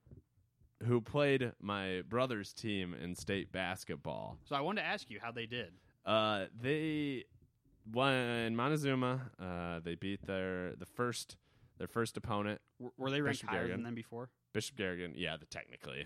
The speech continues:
Speaker 1: I think it was like a, was it like a four five thing? So, like, it wasn't, like,
Speaker 2: Okay.
Speaker 1: that. But beat them,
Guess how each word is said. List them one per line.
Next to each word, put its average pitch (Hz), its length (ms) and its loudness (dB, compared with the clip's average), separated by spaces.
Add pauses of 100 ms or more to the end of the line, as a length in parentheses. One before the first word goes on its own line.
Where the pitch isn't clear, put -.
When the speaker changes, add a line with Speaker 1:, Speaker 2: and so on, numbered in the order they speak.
(100)
Speaker 1:
I 101 80 -2
think 107 220 0
it 98 60 4
was 90 140 0
like 87 160 -2
a, 73 280 -2 (1600)
was 82 100 -6
it 76 40 -4
like 78 140 -6
a 76 60 -14
four 76 260 -4
five 64 380 -6
thing? 50 480 -16
So, 69 300 -10 (100)
like, 50 180 -12
it 55 100 -12
wasn't, 76 360 -12
like, - 180 -18 (260)
Speaker 2:
Okay. 107 220 -8
Speaker 1:
that. 58 160 -10 (220)
But 110 180 2 (640)
beat 131 160 2
them, 104 360 2